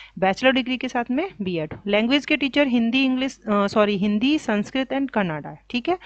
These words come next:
बैचलर की, अ, डिग्री यानी स्नातक के साथ में बीएड होना होगा। को-करिकुलर, अ, जो टीचर्स के लिए जैसे फिजिकल एजुकेशन टीचर्स हैं, स्पोर्ट्स है, आर्ट है,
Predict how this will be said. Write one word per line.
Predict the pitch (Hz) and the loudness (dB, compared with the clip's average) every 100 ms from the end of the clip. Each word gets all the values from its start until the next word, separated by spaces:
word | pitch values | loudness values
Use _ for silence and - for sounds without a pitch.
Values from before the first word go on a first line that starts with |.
| - - - | -14 -12 -2
बैचलर | 196 196 240 240 | -2 2 0 0
की, | 233 | -2
अ, | 208 214 | 0 2
डिग्री | 220 220 226 247 | 2 0 0 0
यानी | 226 247 | 2 0
स्नातक | 233 180 - 233 | 0 -2 -2 -4
के | 254 | -4
साथ | 240 233 269 | -4 -2 0
में | 269 | 0
बीएड | 190 202 208 240 | 0 0 2 0
होना | 220 190 190 294 214 | -2 -2 -4 -4 -2
होगा। | 156 156 156 - - - | -4 -6 -14 -18 -20 4
को-करिकुलर, | 269 277 294 285 285 277 277 | 8 8 8 6 4 6 8
अ, | 285 - | 6 2
जो | 226 254 | 2 2
टीचर्स | 254 226 262 254 | 0 0 0 0
के | 254 | -2
लिए | 240 | 0
जैसे | 240 226 | 0 0
फिजिकल | 254 240 233 277 | 0 2 4 4
एजुकेशन | 247 214 226 214 233 | 2 2 -2 -2 -4
टीचर्स | 214 208 214 226 | -4 -2 -4 -2
हैं, | 220 | -6
स्पोर्ट्स | - 220 226 226 226 | -2 2 2 2 -4
है, | 208 | -6
आर्ट | - 190 208 214 | -2 0 -2 -2
है, | 208 202 196 | -4 -4 -6